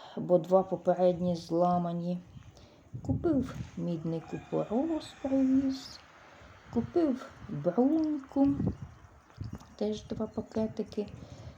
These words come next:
Купив нітроамофоску. На завтра обіцяють дощ, то, можливо, підживлю часник, цибулю та тюльпани.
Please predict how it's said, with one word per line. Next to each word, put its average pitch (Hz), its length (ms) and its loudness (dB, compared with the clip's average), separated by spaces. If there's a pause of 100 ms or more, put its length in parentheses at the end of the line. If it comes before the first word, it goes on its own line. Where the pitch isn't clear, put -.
(140)
Купив 330 520 6 (220)
нітроамофоску. 196 1500 2 (280)
На 240 140 8
завтра 254 460 2
обіцяють 208 800 6
дощ, 214 540 6 (280)
то, 185 60 4
можливо, 240 600 6
підживлю 196 680 6
часник, - 640 6
цибулю 226 540 4
та - 180 0
тюльпани. 175 760 0